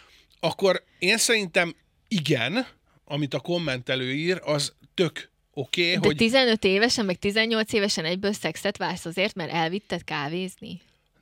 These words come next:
Speaker 1: Nem, de benne van az agyamba az, hogy nem kávézni, kajáról van szó.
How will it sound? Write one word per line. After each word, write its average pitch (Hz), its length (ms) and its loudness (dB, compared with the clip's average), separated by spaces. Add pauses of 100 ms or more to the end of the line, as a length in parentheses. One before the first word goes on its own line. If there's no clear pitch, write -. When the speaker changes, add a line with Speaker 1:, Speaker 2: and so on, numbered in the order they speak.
(480)
Speaker 1:
Nem, 220 580 2
de 240 140 6 (180)
benne 226 260 6
van 151 160 2
az 143 140 2
agyamba 156 480 2
az, 156 120 2
hogy 147 140 -2
nem 165 280 0
kávézni, 139 540 -2
kajáról 123 540 0
van 139 160 -2
szó. 117 280 -4